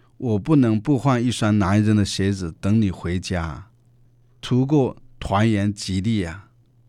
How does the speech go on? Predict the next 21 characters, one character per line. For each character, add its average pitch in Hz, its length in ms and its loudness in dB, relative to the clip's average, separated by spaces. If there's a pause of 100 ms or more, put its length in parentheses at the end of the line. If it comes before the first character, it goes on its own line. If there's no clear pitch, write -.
商 113 300 0
人 98 200 -2
一 113 100 -4
听， 98 400 -4 (540)
赶 113 320 2
紧 92 300 -4 (120)
扔 101 260 0
下 101 240 -2
这 92 120 -6
个 90 100 -4
刀 95 320 0
子， - 240 -10 (380)
大 107 180 2
叫 98 300 -4 (720)
：“这 123 180 2
计 120 200 -2
子 87 340 -8 (560)
太 110 540 0 (180)
有 101 260 0
用 101 240 2
了， 82 380 -10